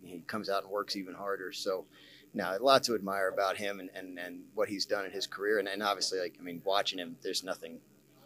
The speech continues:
there's no one in the league exactly like him. So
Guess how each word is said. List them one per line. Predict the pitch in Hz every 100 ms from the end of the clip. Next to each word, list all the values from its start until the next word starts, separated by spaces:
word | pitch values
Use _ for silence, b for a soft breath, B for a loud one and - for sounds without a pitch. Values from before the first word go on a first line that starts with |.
| -
there's | - 135
no | 123
one | 104 95 - -
in | 107
the | 101
league | 139 135 85 - - -
exactly | 101 104 107 95 107
like | 98 92
him. | 104 90 87
So | -